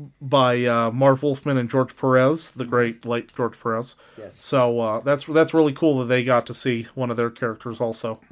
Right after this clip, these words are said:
Speaker 2: Mm-hmm. And this is, uh, and I think that hopefully, I hope that this podcast comes out in a world where D C has really, like, brought it with movies and people, like, are like,
Speaker 1: Yes.
Speaker 2: "Oh, remember when D C was bad?" Um, but this is,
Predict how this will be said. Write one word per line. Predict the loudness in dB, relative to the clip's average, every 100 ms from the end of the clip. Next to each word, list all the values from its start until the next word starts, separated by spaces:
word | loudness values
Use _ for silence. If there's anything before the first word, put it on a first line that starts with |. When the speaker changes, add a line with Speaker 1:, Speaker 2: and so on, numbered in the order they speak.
| -20
Speaker 2:
Mm-hmm. | -20 -20 _ -18
And | -12
this | -12 -12
is, | -12
uh, | -6 -2 -2 -2 -8 _ _ _ _
and | -10
I | -10
think | -10 -12 -16 -8
that | -6 -6
hopefully, | -8 -8 -4 -4 -4 -10 _ _ _ _ _ _ _ _ _ _ _ _
I | -8
hope | -6 -6
that | -8
this | -8 -8 -8
podcast | -8 -8 -8 -12 -12
comes | -14 -8
out | -8 -8
in | -10
a |
world | -8 -6 -6
where | -8 -10 -10 -12 _ _ _ _ _ _ -10
D | -8
C | -8 -8 -8 -10 -14
has | -14 -14 -12
really, | -10 -10 -10
like, | -12 -14 _ -18
brought | -8 -6 -4
it | -8
with | -14 -12
movies | -12 -10 -8 -8 -10
and | -16
people, | -14 -12 -12
like, | -14 -16 _ _
are | -6
like, |
Speaker 1:
Yes. | -2 0
Speaker 2:
"Oh, | -2 -2
remember | -6 -6 -6 -6
when | -8
D | -10 -12
C | -12
was | -12 -12
bad?" | -10 -8 -8 -10 -20 _ _ _ _ _ _
Um, | -6 -6 -6
but | -12 -8
this | -8 -6
is, | -6 -6 -10